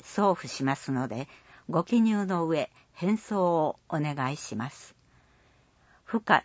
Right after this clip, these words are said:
対象区域、今田の一部、臼井四丁目の一部、高橋八丁目の一部、南江賀野町三丁目五丁目の一部、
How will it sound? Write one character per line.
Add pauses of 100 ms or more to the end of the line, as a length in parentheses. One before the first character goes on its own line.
対
象
区
域、 (720)
今
田
の
一
部、 (540)
臼
井
四
丁
目
の
一
部、 (640)
高 (100)
橋
八
丁
目
の
一
部、 (600)
南
江
賀
野
町
三
丁
目
五
丁
目
の
一
部、